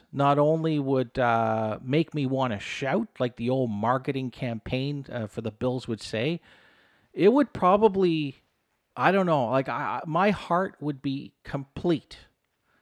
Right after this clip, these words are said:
if the Buffalo Bills would win a Super Bowl. What, what, what, what, what's your thoughts there?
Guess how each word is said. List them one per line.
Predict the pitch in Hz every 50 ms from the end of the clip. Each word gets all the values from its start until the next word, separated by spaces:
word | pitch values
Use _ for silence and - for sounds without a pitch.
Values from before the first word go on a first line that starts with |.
| _ _ _ _
if | - 123 113 -
the | - 120
Buffalo | 107 104 _ 143 151 156 151 - 180 175 170 170 170 160
Bills | 143 135 151 151 143 127 107 101 98 - -
would | 123 117 113 113
win | 113 127 127 127
a | 127 120
Super | - - 131 127 - - 120 107
Bowl. | 107 107 101 98 98
What, | 110 - - - 123
what, | 131 143 139 -
what, | 139 165 156 139 147
what, | 151 151 -
what's | 151 170 180 - -
your | 190 180
thoughts | - - 165 160 147 139 - -
there? | - - 101 92 90 -